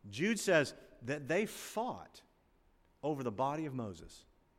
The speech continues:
Moses. The devil wanted that body for reasons that included destroying God's plan.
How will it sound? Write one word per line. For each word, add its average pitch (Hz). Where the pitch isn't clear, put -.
Moses. 170
The 143
devil 196
wanted 180
that 143
body 151
for 131
reasons 170
that 165
included 190
destroying 208
God's 180
plan. 135